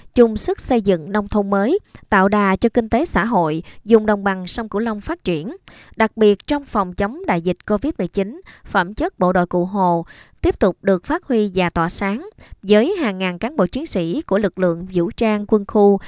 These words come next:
không quản ngày đêm, gian nguy, vất vả, luôn sát cánh với địa phương, tổ chức dập dịch,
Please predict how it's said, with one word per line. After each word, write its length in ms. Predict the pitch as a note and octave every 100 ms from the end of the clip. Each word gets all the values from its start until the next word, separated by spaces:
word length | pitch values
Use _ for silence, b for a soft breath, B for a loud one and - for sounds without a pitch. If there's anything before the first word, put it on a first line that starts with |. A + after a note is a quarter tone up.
| B
không 220 | - C4 B3
quản 320 | F3 G3 D#4+
ngày 180 | F#3+ E3+
đêm, 320 | G3 G#3 G#3 B B
gian 300 | G#3 A#3 A3+
nguy, 300 | A3 G#3+ G#3 - -
vất 180 | A#3+ - -
vả, 340 | F3 D#3 D4 - b
luôn 320 | A3+ A3+ G#3+ G#3
sát 260 | D4+ -
cánh 260 | A3+ B3+ E4+
với 120 | C#4
địa 160 | A3+ D#3
phương, 360 | - G#3+ G#3 G3 B -
tổ 180 | F#3+ F3+
chức 260 | - G4
dập 140 | G#3 G3
dịch, 180 | F#3 F3+